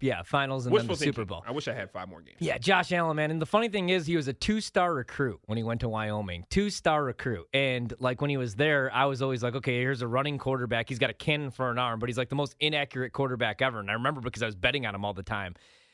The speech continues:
Speaker 1: And, uh, now, all of a sudden, like, last year, I've never seen a quarterback just, like, change his accuracy. Like, he was the most accurate quarterback in the league. Then this year, there was a little bit of regression,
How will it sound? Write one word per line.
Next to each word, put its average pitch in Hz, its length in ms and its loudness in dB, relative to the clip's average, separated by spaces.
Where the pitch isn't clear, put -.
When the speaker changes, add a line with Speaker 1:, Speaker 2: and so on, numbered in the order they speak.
Speaker 1:
And, 135 280 0
uh, 117 200 0
now, 147 360 4
all 143 180 0
of 143 60 -2
a 135 40 -6
sudden, 156 300 0
like, 123 180 -4
last 143 380 0
year, 156 260 2
I've 127 140 0
never 185 220 0
seen 196 160 -4
a 156 40 -2
quarterback 139 540 0
just, 135 220 -6
like, 123 180 -2
change 147 300 0
his 123 120 -4
accuracy. 113 560 -4
Like, 113 160 -4
he 151 60 0
was 143 120 -2
the 139 60 -6
most 131 200 -4
accurate 147 340 -2
quarterback 135 460 -2
in 120 40 -4
the 117 80 -2
league. 139 240 -2
Then 139 140 0
this 165 240 -4
year, 151 80 0
there 135 100 -2
was 131 120 -4
a 123 40 -4
little 143 200 -2
bit 131 120 -2
of 120 80 -4
regression, 110 560 -4